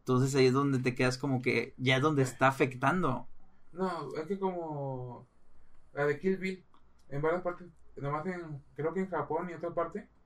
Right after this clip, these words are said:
Speaker 1: Ajá.
Speaker 2: sí estaba a, a color,
Speaker 1: Ajá.
Speaker 2: la, la masacre que hubo
Speaker 1: Sí, sí,
Speaker 2: en
Speaker 1: sí.
Speaker 2: el cuartito.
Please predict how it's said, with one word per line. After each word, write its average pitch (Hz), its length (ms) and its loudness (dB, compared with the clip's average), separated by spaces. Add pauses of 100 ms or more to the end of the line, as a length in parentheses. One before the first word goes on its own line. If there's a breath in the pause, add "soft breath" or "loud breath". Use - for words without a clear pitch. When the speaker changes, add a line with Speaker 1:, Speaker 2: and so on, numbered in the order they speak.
(120)
Speaker 1:
Ajá. 113 240 6
Speaker 2:
sí - 60 2
estaba 160 400 2
a, 135 380 -4
a 135 80 -4
color, 139 340 0 (120)
Speaker 1:
Ajá. 139 320 10
Speaker 2:
la, 127 100 -4
la - 20 -4
masacre - 440 2
que 139 100 8
hubo 143 180 4
Speaker 1:
Sí, 143 120 8
sí, 139 80 6
Speaker 2:
en 123 40 6
Speaker 1:
sí. 135 120 4
Speaker 2:
el 147 120 0
cuartito. 139 520 -6